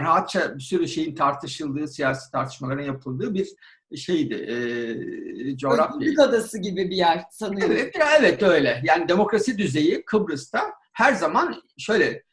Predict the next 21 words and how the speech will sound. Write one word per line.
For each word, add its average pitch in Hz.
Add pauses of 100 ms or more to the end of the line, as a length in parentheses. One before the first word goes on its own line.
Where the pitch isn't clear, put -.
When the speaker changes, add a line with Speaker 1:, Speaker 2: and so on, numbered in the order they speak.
(320)
Speaker 1:
birkaç 156
basamak, 143 (380)
e, 123 (440)
yani 117 (120)
on 160
on 196
beş 170
basamak 131
belki -
hani 95
yukarıda 127
oldu -
hep, - (100)
e, -
Türkiye'den. -
İkincisi 240 (420)
seküler 202
bir -
toplum. 254 (1300)
Akdeniz 190
kültürünün, 135